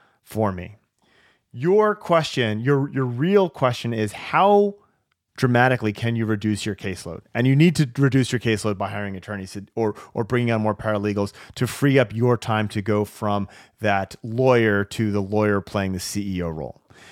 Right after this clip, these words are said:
And so we run a couple masterminds. I talk to lawyers all the time.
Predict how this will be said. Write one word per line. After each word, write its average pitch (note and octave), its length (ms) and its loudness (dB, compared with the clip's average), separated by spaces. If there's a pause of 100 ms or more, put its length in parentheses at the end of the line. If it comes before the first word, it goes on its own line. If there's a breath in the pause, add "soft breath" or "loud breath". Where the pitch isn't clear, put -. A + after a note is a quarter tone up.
(140 loud breath)
And G#2+ 220 0
so A2 340 4 (200 soft breath)
we C3+ 100 -2
run D3+ 240 4
a C#3 40 0
couple C#3 220 2
masterminds. A#2 680 0
I A2 80 -4
talk A2 180 -4
to A2+ 80 -10
lawyers A2+ 260 -2
all G#2 80 0
the G#2 100 -2
time. G#2+ 280 -4